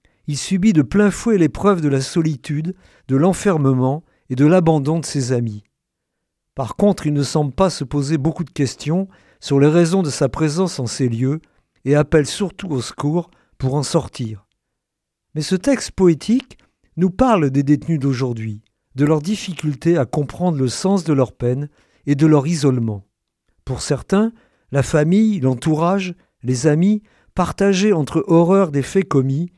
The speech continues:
sidération et peur du jugement de la société, coupent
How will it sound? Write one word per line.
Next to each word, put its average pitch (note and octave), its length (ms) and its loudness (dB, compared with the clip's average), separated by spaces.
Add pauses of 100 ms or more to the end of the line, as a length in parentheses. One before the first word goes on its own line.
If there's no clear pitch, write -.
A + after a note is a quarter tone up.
(200)
sidération E3+ 1120 0
et C3+ 80 -2
peur F#3 320 2
du C#3 140 -4
jugement E3+ 420 -2
de D#3 60 0
la B2+ 80 -2
société, C#3+ 720 -6 (400)
coupent F3 240 -4